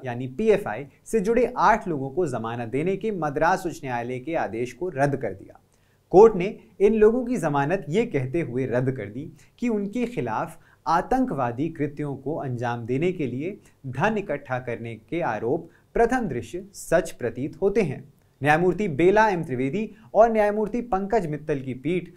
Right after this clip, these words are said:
उन्नीस अक्टूबर दो हज़ार तेईस के उच्च न्यायालय के आदेश के खिलाफ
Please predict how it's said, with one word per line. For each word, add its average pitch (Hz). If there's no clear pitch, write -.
उन्नीस 208
अक्टूबर 180
दो 156
हज़ार 135
तेईस 190
के 175
उच्च 156
न्यायालय 127
के 127
आदेश 120
के 196
खिलाफ 196